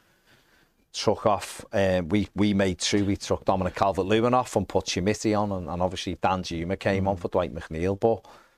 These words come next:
Speaker 1: nothing really changed. We had, like I said, Beto had that moment where he's put it over. Danjuma had a shot when he should have just slipped Schmidt in. Schmidt made a good run. If he'd have played him,
Speaker 2: Mm.
Speaker 1: he was in. And that was really it from us.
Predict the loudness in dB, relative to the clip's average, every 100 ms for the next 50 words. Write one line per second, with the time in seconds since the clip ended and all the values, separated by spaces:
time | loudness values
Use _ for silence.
0 | _ _ _ _ _ _ _ _ _ 0
1 | 2 4 2 4 2 2 2 4 2 4
2 | 2 2 2 2 2 2 4 2 4 4
3 | 4 2 2 2 2 2 4 2 0 2
4 | 2 2 -2 -2 0 2 4 2 2 0
5 | 2 0 2 2 2 4 4 2 0 -2
6 | 2 2 2 2 0 0 0 -2 -2 0
7 | 0 -2 -2 -4 0 0 0 0 0 0
8 | -2 -2 -2 -2 -2 -4 -4 -4 -4 -2
9 | -2 -4 -2 0 2 0 -2 0 2 0
10 | -2 -14 -20 -18 -20 _ _ _ _ _
11 | _ _ _ -20 _ _ _ -8 -4 -2
12 | -4 -4 0 2 2 2 0 -2 0 0
13 | 0 -4 -8